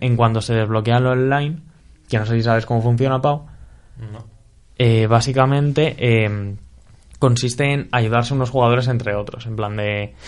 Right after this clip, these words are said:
Speaker 1: si hay que crear un puente entre, entre dos zonas, o sea, hay un, hay un abismo y, y tú quieres crear un puente que cruce, que cruce ese abismo. Entonces, pues, colaborando con otros jugadores, alguien puede dejar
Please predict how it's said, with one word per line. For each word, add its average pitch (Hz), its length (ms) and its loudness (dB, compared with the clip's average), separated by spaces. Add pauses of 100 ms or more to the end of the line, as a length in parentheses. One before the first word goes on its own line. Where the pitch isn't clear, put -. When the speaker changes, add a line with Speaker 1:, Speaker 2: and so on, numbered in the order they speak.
(100)
Speaker 1:
si - 160 -2
hay 120 80 2
que 139 140 2
crear 139 280 6
un 120 240 4
puente 127 540 0 (580)
entre, 107 880 -2 (880)
entre 107 540 2
dos 117 260 0
zonas, 127 360 -4
o - 40 -10
sea, 104 160 -4
hay 107 120 -2
un, 113 320 -2
hay 117 120 0
un 117 80 2
abismo 165 560 0 (120)
y, 113 380 -2 (580)
y 110 340 -2
tú 117 120 -2
quieres 117 220 2
crear 120 220 2
un 120 100 2
puente 131 260 2
que 117 140 0
cruce, 107 540 -4 (280)
que 117 120 -4
cruce 117 260 2
ese 113 140 0
abismo. 101 480 -4 (220)
Entonces, 120 280 0
pues, 110 160 -2 (380)
colaborando 107 480 2
con 117 100 0
otros 117 200 -2
jugadores, 135 540 2
alguien 113 240 0
puede 113 200 0
dejar 113 420 -4